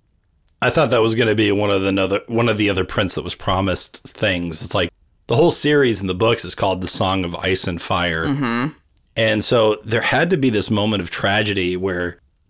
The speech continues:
Speaker 1: you know, he, the Valyrian steel wasn't gonna be enough, and he was gonna have to, like, kill Daenerys with his sword.
Speaker 2: It was even predicted
Speaker 1: And then
Speaker 2: in the story that was told by the, by the Red Lady.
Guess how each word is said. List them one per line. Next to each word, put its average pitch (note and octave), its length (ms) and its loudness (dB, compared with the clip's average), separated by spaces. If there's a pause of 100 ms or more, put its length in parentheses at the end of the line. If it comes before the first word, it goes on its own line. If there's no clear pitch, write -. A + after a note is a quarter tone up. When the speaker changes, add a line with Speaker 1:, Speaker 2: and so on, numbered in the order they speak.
(200)
Speaker 1:
you A2+ 160 0
know, G2 220 2
he, A#2+ 300 -4
the A2+ 180 -2
Valyrian A#2+ 680 4
steel G#2+ 380 2
wasn't F#2+ 300 0
gonna G2 180 2
be F2 160 -2
enough, F2 680 -2 (540)
and G2+ 120 0
he A2+ 120 0
was G2 160 0
gonna G#2 200 2
have G2+ 340 -2
to, - 80 -2
like, F2+ 260 -2
kill A2 280 2
Daenerys F2+ 800 -2
with - 400 -6
his - 240 -6
sword. E2+ 600 -2
Speaker 2:
It D4 80 0
was E4 140 2
even F#4+ 220 2
predicted A#3+ 340 2
Speaker 1:
And - 140 4
then G#3+ 100 -6
Speaker 2:
in C#4+ 280 4
the A#3+ 100 2
story B3 500 2
that D#3 140 4
was E3+ 100 -2
told F#3 260 0
by G3+ 140 2
the, G3 140 2
by G#3 160 2
the G3 100 0
Red B3 220 2
Lady. C3 480 2